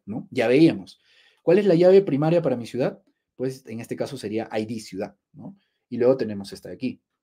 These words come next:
¿ok? Esta es la I D ciudad, ya es una tabla como tal, pero esa, esa llave primaria pasa a otra tabla como una llave foránea, ¿ok? Esto ya sería mi llave foránea, si se dan cuenta, ¿ok? Entonces, pero para esa tabla, ¿cuál sería mi llave primaria? Esa de ahí,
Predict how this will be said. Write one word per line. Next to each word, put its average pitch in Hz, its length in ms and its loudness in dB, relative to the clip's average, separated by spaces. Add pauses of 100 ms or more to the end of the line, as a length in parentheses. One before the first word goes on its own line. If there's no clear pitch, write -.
¿ok? - 100 -14 (400)
Esta 170 160 -4
es 196 60 -4
la 143 100 0
I 113 80 -2
D 139 100 -2
ciudad, 135 380 -2 (220)
ya 139 220 2
es 165 120 -4
una 139 200 -2
tabla 123 300 2
como 92 180 -12
tal, 101 240 -10 (440)
pero 110 120 -4
esa, 156 180 2
esa 151 320 2
llave 139 300 6
primaria 160 560 2 (280)
pasa 117 340 -4
a 104 220 -14
otra 104 320 -10
tabla 120 480 -6 (320)
como 160 300 -4
una 110 220 -8
llave 107 360 -4
foránea, 87 520 -14 (120)
¿ok? - 120 -18 (120)
Esto 127 260 -6
ya 117 160 -4
sería 117 240 -8
mi 117 140 -8
llave 101 260 -6
foránea, 87 560 -14
si 98 160 -20
se 95 140 -14
dan 92 120 -16
cuenta, 82 320 -20
¿ok? 113 240 -8 (540)
Entonces, 117 640 0 (340)
pero 147 320 4
para 107 180 2
esa 160 200 2
tabla, 160 240 6
¿cuál 160 160 6
sería 165 200 8
mi 170 120 4
llave 165 200 10
primaria? 165 540 2
Esa 101 320 -6
de 90 100 -12
ahí, 87 200 -14